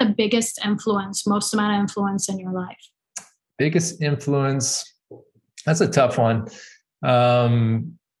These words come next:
Speaker 2: <sighs> biggest influence. I'd say, you know, probably my son, um, because it's his,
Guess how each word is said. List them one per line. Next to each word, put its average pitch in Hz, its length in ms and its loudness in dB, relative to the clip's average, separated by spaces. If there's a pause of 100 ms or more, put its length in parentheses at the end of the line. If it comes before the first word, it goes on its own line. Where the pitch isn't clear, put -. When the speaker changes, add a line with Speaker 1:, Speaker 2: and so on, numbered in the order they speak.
(720)
Speaker 2:
<sighs> - 520 -6
biggest 123 380 0
influence. 107 680 -4 (800)
I'd 151 140 4
say, 180 640 2
you 165 100 6
know, 156 100 4
probably 175 680 4 (140)
my 131 160 4
son, 123 640 2 (200)
um, 117 640 0 (360)
because 123 440 2
it's - 300 -2 (160)
his, 139 340 -2